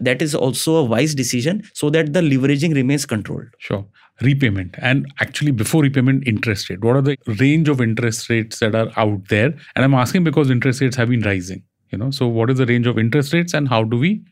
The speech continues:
Speaker 2: repay the loan?
Speaker 1: So interest rates, actually interest rates totally depend upon what is the collateral provided for the loan. So as I mentioned, there are nationalized bank, there are private banks,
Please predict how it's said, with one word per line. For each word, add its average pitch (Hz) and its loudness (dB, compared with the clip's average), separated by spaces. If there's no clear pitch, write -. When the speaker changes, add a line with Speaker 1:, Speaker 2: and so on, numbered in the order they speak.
Speaker 2:
repay 107 0
the 98 -4
loan? 95 -8
Speaker 1:
So - -4
interest 170 -2
rates, 175 -2
actually 156 0
interest 139 -2
rates 143 -4
totally 123 -2
depend 120 -2
upon 117 -6
what 120 0
is 123 0
the 151 0
collateral 113 -2
provided 104 -4
for 92 -6
the 95 -4
loan. 80 -8
So - -4
as 117 0
I 135 2
mentioned, 127 0
there 123 2
are 131 -2
nationalized 110 -2
bank, 120 -4
there 113 -2
are 113 -2
private 101 -6
banks, 135 -6